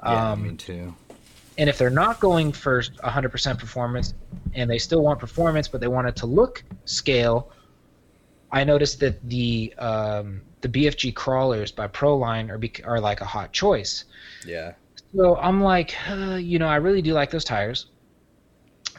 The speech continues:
Speaker 2: But I was like, "I kinda don't wanna be like everybody else."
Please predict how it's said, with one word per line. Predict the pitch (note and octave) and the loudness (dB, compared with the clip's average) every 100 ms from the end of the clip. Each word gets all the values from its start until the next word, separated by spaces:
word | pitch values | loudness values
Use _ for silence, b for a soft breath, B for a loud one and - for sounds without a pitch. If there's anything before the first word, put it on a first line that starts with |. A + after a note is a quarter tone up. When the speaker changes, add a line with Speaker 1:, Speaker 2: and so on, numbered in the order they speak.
| _ - D3+ | _ -16 -6
Speaker 2:
But | - D#3+ D3 - | 2 4 4 2
I | - C#3+ | -10 -8
was | D3 | -6
like, | C#3+ C3 - - | -2 -4 -6 -14
"I | - - | -16 -12
kinda | - E3 | -8 -4
don't | D3+ | -4
wanna | C#3 B2+ | -4 -6
be | B2+ | -2
like | B2 A2+ | -2 -2
everybody | A2+ A2+ G#2+ G#2+ | -4 -4 -4 0
else." | D3+ D3+ C#3+ | 2 2 2